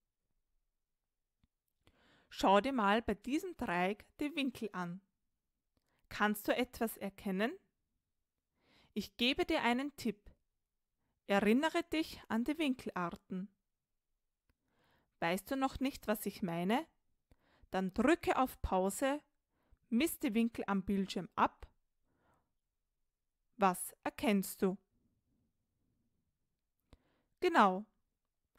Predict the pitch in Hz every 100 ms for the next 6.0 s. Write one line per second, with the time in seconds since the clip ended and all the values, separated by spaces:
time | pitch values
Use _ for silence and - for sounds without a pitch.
0 | _ _ - 190 214 247 269 269 - 320
1 | 330 - _ - - 208 - - - 190
2 | 208 269 294 277 - - 202 214 - 285
3 | - - 180 175 190 - _ _ _ _
4 | _ _ _ _ 226 190 208 185 185 -
5 | 247 247 269 294 285 294 320 - 359 240